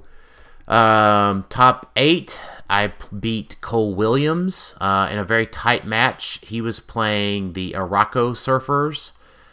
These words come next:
um, and he, same thing. I won initiative, took, went to the chemical plant. He moved up, barriered with his Sinestro Scott.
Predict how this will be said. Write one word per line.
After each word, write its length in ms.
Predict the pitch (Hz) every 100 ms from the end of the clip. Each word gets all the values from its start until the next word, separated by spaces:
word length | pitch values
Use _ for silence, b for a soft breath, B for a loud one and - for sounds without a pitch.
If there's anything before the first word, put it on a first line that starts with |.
| b -
um, 800 | 101 98 95 95 92 92 90 85 _ _ -
and 200 | 101 92
he, 400 | 104 113 113 107
same 200 | 123 120
thing. 360 | 135 131 147 98
I 160 | 107
won 220 | 101 101
initiative, 680 | 98 113 117 123 120 120 104
took, 240 | - 107 -
went 160 | 92
to 80 | -
the 80 | -
chemical 320 | 117 113 113
plant. 440 | - 117 110 -
He 180 | 95 110
moved 320 | 113 131 117
up, 320 | 139 175 - - _ _ _ _ _
barriered 640 | 95 117 131 139 143 156 b b b b -
with 140 | 107
his 140 | 107 98
Sinestro 520 | 107 101 101 127 107
Scott. 560 | - 120 127 - -